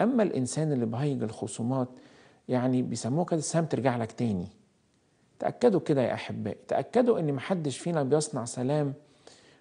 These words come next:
و-، و-، ويكون متضايق، هيبقى مرتاح. بالعكس، تكون، ممكن يكون متضايق إن الناس متضايقة.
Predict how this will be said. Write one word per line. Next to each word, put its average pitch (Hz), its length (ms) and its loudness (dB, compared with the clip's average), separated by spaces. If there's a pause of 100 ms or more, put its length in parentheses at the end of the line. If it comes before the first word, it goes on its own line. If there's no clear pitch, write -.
(180)
و-، 123 340 6
و-، 123 380 0
ويكون 165 400 0
متضايق، 104 580 2
هيبقى 143 300 -2
مرتاح. 117 640 -4 (400)
بالعكس، 131 500 0
تكون، 156 380 0
ممكن 247 280 2
يكون 202 220 2
متضايق 180 300 4
إن 170 60 0
الناس 143 400 -2
متضايقة. 107 460 -2